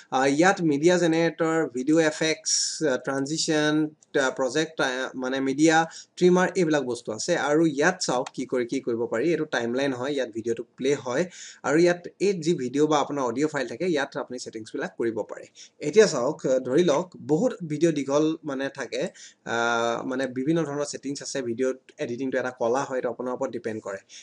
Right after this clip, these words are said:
এতিয়া ধৰি লওক, আ, আ, যে মই এই ড্ৰোনৰ ভিডিঅ', মই দুটা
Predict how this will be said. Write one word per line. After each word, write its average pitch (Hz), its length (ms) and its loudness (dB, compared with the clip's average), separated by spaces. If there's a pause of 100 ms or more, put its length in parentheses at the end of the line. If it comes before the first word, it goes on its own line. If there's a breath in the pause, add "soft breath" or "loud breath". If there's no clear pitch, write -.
(120)
এতিয়া 185 200 2
ধৰি 185 180 8
লওক, 147 340 2
আ, 120 160 0 (360 loud breath)
আ, 127 140 -2
যে 139 200 0
মই 156 300 2 (320)
এই 160 100 -2
ড্ৰোনৰ 143 340 -2
ভিডিঅ', 139 320 0
মই 135 200 0
দুটা 123 280 -4